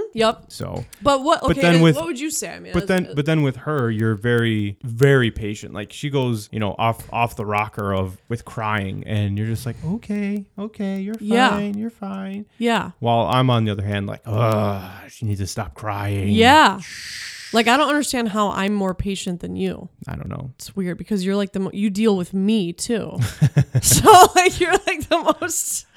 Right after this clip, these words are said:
Speaker 1: <laughs> patient guy.
Speaker 2: But I, I guess it, it's,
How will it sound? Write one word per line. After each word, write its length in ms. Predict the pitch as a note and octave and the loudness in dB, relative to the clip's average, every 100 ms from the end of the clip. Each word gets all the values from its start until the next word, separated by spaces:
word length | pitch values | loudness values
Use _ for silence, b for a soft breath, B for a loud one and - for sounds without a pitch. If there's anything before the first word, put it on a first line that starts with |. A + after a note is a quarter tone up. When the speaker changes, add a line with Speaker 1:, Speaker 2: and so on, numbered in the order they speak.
| A4+ | -10
Speaker 1:
<laughs> 260 | B B - | B B -12
patient 640 | - A#3 - C4+ C4 - | -4 -4 -4 -8 -12 -8
guy. 600 | G#3+ A#3+ A#3 G3 F#3 G3+ _ | -4 -2 -2 -6 -8 -12 _
Speaker 2:
But 260 | D3+ D#3 - | -2 -2 0
I, 60 | B2 | 0
I 40 | |
guess 300 | A#2 C3 - | 2 0 0
it, 200 | A#2 - - | -6 -6 -4
it's, 500 | A2 G2 - - | -2 -2 -8 -18